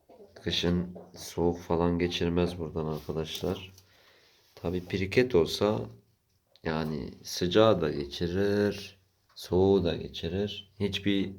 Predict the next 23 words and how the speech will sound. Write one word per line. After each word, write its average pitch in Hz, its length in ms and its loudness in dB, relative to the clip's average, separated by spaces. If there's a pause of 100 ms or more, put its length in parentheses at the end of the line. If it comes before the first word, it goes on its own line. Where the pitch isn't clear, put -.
(220)
yalıtımı 90 600 4
yok 113 380 2
piriketin. 80 560 -4 (800)
Ama 95 320 2
taş 98 540 4 (280)
kalınlığı 87 600 2
çok 104 240 0
fazla. 87 520 0 (580)
Zaten 98 440 2
çift - 260 -2
sıra 101 440 2 (960)
duvar 95 300 8
ördün 101 360 10
mü 98 160 4
taştan 107 640 2 (240)
yaklaşık 98 840 2
seksen 92 540 2
santim, 90 600 2
bir 98 140 4
metreye 87 480 4
yakın 101 600 0
genişliği 90 540 6
oluyor. 85 440 4